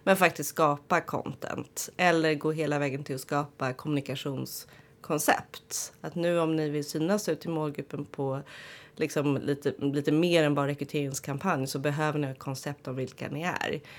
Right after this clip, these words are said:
Eh, och då hamnar man ju så småningom i det, liksom, strategiska, långsiktiga E V P.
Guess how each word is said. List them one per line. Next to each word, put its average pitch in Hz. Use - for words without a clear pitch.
Eh, 160
och 180
då 185
hamnar 196
man 226
ju 214
så 208
småningom 147
i 147
det, 139
liksom, 139
strategiska, 139
långsiktiga 165
E 120
V 123
P. 180